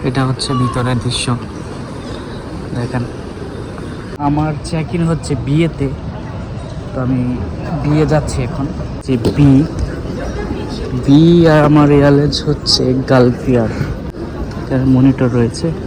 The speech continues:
এখানে দেখেন সুন্দর একটা সিস্টেম করছে যে তুর্কিশ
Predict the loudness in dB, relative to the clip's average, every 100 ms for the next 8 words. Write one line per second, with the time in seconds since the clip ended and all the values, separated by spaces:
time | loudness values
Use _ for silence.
0 | -2 2 4 6 6 4 4 4 4 4
1 | 6 6 4 2 0 0 0 2 2 2
2 | 0 -2 -4 -4 -10 -8 -8 -4 -2 -2
3 | 0 0 2 2 2 2 0 -2 -4